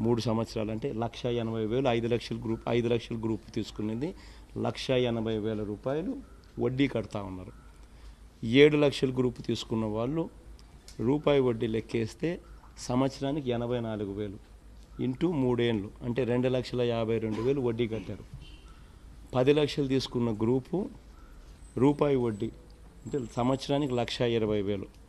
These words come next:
అంటే మూడేళ్ళకి కలిపి మూడు లక్షల అరవై వేల రూపాయలు వడ్డీ కట్టారు. చంద్రబాబు నాయుడు పసుపు కుంకుమ డ్రామా చేసి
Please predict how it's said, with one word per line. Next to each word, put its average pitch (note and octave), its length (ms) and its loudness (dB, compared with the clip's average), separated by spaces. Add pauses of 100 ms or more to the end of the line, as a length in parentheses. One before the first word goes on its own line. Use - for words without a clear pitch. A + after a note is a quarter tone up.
(300)
అంటే A#2 140 0 (140)
మూడేళ్ళకి C3 520 2
కలిపి C3 260 -4 (120)
మూడు C3+ 260 0
లక్షల B2+ 240 -6 (120)
అరవై A#2 200 0 (100)
వేల A2 220 0
రూపాయలు C3+ 340 0
వడ్డీ A#2 280 2
కట్టారు. - 300 -8 (1900)
చంద్రబాబు D3 540 4
నాయుడు C#3 260 0
పసుపు C3 360 -2
కుంకుమ C3 380 0
డ్రామా B2+ 360 4
చేసి B2+ 160 4